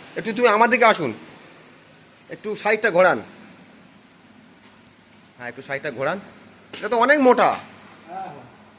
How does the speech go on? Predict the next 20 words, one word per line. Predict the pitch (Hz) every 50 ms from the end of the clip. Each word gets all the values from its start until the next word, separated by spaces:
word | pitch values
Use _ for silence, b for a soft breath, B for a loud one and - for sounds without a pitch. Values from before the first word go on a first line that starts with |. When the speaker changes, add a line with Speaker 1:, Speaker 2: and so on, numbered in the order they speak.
| _ _ _ _ _ _ _ _ _ _ _ _ _ _ _ _ _ -
Speaker 1:
মাশাআল্লাহ, | 151 151 - 160 143 139 147
এটা | 175 190 -
খুব | 254 233 - -
সুন্দর | 226 220 220 233 226 214
মোটা | 208 214 214 214
সোটা | 220 196 196 190 170
আছে, | 160 165 160
মানে | 160 170 160 165
ভালো | 190 220
তৈরি | 220 233 233 240 226 233 220 185 147
আছে। | - 139 117 104
Speaker 2:
সাত | - 214 208 233
মণ | 262 262 262 254
ওজন | 254 262 277 254 226 196
আছে। | 170 - - - - - -
Speaker 1:
সাত | - 180 202 202 214
মণ | 247 254 254
ওজন | 247 254 262 269
বলছেন? | 262 262 - 233 170 120
Speaker 2:
হ্যাঁ। | - - - - -